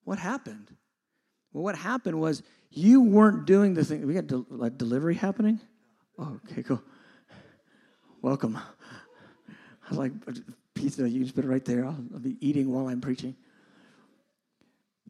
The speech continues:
But you're going right along. All of a sudden, "I don't feel God anymore."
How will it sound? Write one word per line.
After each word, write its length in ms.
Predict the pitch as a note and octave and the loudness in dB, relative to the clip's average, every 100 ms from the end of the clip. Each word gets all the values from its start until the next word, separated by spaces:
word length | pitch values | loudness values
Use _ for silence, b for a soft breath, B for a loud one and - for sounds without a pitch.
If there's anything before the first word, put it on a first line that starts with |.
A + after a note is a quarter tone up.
| _ _ _ - | _ _ _ 4
But 160 | F#3+ | 6
you're 120 | F3+ | 6
going 300 | D#3+ G#3 A3 | 8 8 8
right 140 | A3 A3 | 6 4
along. 480 | A3 E3+ D#3+ F3 E3 | 2 0 -4 -8 -8
All 80 | |
of 60 | E3 | -6
a 20 | |
sudden, 160 | G3 E3 | -6 -6
"I 40 | |
don't 140 | G#3 - | -8 -4
feel 200 | G#3+ E3 | -6 -4
God 260 | F3 F3+ | -6 -8
anymore." 640 | E3+ D3 C#3 C3 C3 D#3 | -8 -8 -8 -10 -10 -14